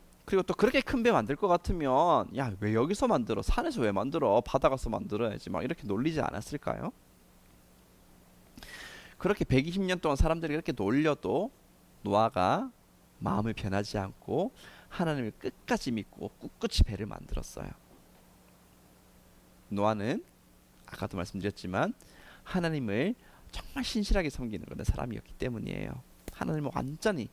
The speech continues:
하나님을 전적으로 믿었던 사람이었기 때문이에요. 세상은 다 아니라고 말했지만 노아는 믿었어요. 하나님께서 정말, 어, 이 세상을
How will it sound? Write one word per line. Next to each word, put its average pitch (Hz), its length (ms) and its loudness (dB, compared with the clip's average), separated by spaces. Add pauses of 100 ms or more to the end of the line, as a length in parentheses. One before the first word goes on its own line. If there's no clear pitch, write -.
(240)
하나님을 185 280 0
전적으로 175 520 -2
믿었던 101 360 -6
사람이었기 - 500 -2
때문이에요. - 520 -6 (1400)
세상은 233 360 8
다 185 120 10
아니라고 127 280 4
말했지만 113 540 4 (320)
노아는 120 540 4
믿었어요. 104 420 0
하나님께서 127 540 0
정말, 160 380 0 (120)
어, 104 180 -4
이 120 120 0
세상을 135 280 -2